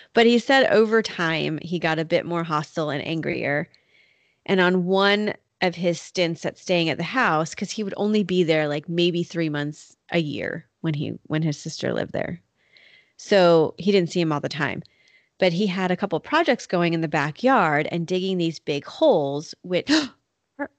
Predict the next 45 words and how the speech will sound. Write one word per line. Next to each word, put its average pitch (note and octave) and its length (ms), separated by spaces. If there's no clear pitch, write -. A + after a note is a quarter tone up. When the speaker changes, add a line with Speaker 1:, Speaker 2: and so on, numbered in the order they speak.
Speaker 1:
Herb D#4+ 480
told G3 560
the F#3 80
neighbor F3 600
he - 180
was F3+ 120
digging E3+ 340
koi G#3+ 280
ponds - 600
to - 100
surprise D3+ 500
his D3 100
sister C#3+ 560
or C#3+ 140
whatever, C3 420
just - 300
to - 280
make D#3 240
the - 80
backyard - 520
nicer, - 260
which, - 420
of G3+ 120
course, G3+ 280
were F3+ 80
never D3+ 240
finished. - 520
And F#3+ 180
the F#3+ 40
neighbor's F3 400
wife A3+ 500
is G3+ 140
convinced F#3 420
that D#3+ 80
the E3 80
rest D#3+ 220
of D#3 80
Karina E3 340
are D3 180
in E3 280
one F3+ 180
of F3+ 120
those D3+ 240
unfinished D3+ 540
koi C#4+ 280